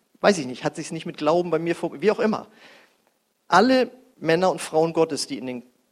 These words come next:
neuen Geistesgaben gebraucht wurden, haben Rückschläge erlebt, wo es nicht so kam, wie sie gedacht hätten. Und, äh, das gilt es zu überwinden.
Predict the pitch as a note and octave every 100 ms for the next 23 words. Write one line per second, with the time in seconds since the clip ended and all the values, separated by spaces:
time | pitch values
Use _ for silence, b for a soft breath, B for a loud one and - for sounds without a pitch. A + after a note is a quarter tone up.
0 | _ C3+ C#3 F3 E3 D3+ E3 F3+ - C3
1 | B2+ B2 B2 C3+ A#2+ D3+ E3+ - B2 A#2+
2 | A#2+ D3 - - - C#3 C3 B2 A#2+ C#3+
3 | F#3 - E3 D3+ D#3 C3 C3+ C#3 A#2+ -
4 | - B2+ - C3+ F3 - - D#3 - C3+
5 | B2+ C3+ B B - B2+ C3 C3+ C3+ C3
6 | - - B2+ B2+ E3 B B B B B
7 | B _ C3+ C3 - - B2+ B2 C#3 -
8 | - C3+ C3 - B2+ A#2+ A#2 A#2 -